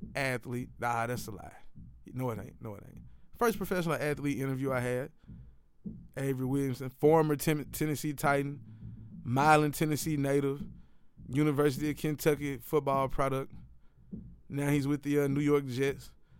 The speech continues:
So shout out to Avery, man. Uh, we were in Milan when I did that interview, too. Shout out to, like, the high school coaches who came on the show back in West Tennessee. Shout out to Coach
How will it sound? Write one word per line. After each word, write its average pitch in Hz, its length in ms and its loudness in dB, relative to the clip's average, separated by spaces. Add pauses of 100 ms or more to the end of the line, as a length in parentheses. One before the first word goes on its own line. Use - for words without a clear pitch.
(280)
So - 60 -14
shout 147 240 0
out 139 100 -2
to - 120 -8
Avery, 139 360 0
man. 135 400 -2 (720)
Uh, 120 340 -4
we 139 120 0
were 143 120 0
in 220 240 4
Milan 131 340 2
when 120 100 -4
I 117 80 -2
did 120 180 -4
that 110 140 -6
interview, 117 300 -6
too. 170 220 -8 (840)
Shout 175 220 0
out 160 80 2
to, 165 80 0
like, 160 200 2
the 151 80 -2
high 165 220 10
school 165 340 4
coaches 165 380 4
who 160 320 2 (840)
came 165 380 6
on 160 140 6
the 160 80 2
show 160 440 4 (920)
back 147 260 0
in 156 120 0
West 160 240 2
Tennessee. 160 520 -2 (800)
Shout 147 220 0
out 143 60 -4
to - 60 -12
Coach 156 320 2